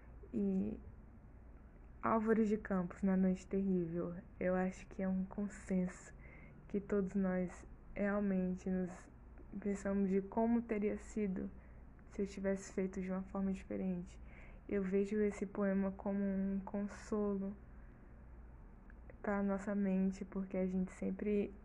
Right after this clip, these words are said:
se martela e pensa, "Ah, se eu tivesse feito isso, se eu tivesse feito aquilo, se eu tivesse dito de outra forma." Mas algumas coisas são feitas pra acontecer da forma que aconteceram.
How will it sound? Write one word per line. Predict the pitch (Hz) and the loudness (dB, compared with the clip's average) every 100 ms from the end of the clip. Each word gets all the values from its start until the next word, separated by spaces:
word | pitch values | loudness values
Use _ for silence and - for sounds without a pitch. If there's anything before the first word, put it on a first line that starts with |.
| - | -14
se | - | -2
martela | 208 202 196 - 196 190 | 0 0 -2 0 2 2
e | |
pensa, | 190 190 190 208 | 0 -4 -4 -2
"Ah, | 214 208 | 0 -2
se | 202 | -4
eu | |
tivesse | - 196 190 196 | -6 -2 -2 -4
feito | - 196 190 | -4 -4 -2
isso, | 196 190 - - - - - - | -2 -2 -4 -12 -16 -14 -14 -4
se | 208 | -4
eu | |
tivesse | - 196 190 - | 0 2 2 0
feito | 196 190 | -2 -2
aquilo, | 196 - 208 202 196 | -6 -4 -2 0 -2
se | 185 | -2
eu | 196 | -6
tivesse | - 190 190 - | -2 0 0 -2
dito | 185 202 208 - 190 - - - | -4 -2 -2 -2 -4 -6 -16 -10
de | - | 2
outra | 208 202 208 | 2 2 -4
forma." | - 196 196 190 185 - - - - - - | -4 -2 0 0 -2 -4 -14 -16 -16 -16 -2
Mas | 190 185 185 | 4 4 6
algumas | 185 190 196 196 | 4 4 2 0
coisas | - 185 185 185 | 0 2 2 0
são | - 185 185 - | 0 -2 -2 2
feitas | 196 196 202 196 | 4 4 2 0
pra | 202 196 | -2 -4
acontecer | 190 190 196 190 - 190 | -2 -2 -2 -4 -2 0
da | 185 185 | 0 -2
forma | - 196 190 190 208 240 | -2 0 0 0 -2 -8
que | - | -6
aconteceram. | 196 196 196 202 202 - 180 185 | -6 -4 -4 -4 -2 0 0 0